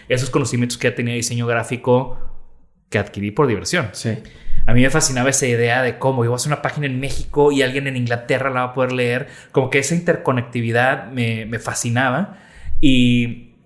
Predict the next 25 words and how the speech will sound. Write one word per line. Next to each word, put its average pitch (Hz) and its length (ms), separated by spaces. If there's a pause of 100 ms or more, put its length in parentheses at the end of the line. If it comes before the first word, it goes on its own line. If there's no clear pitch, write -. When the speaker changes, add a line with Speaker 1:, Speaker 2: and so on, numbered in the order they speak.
(100)
Speaker 1:
mis 143 140
papás 156 240
tenían 131 180
una 131 80
revista, 127 640
o, 120 100
bueno, 117 260
todavía, 113 440
mi 123 160
mamá 107 240
todavía 113 220
edita 117 160
esta - 160
revista, 120 460 (160)
eh, 104 360
tu-, 123 180
de 107 260
turismo 131 440
que - 80
se - 80
llama 110 140
Así 110 140
es 113 100
Tampico. 123 520 (320)
Speaker 2:
Ok. 123 180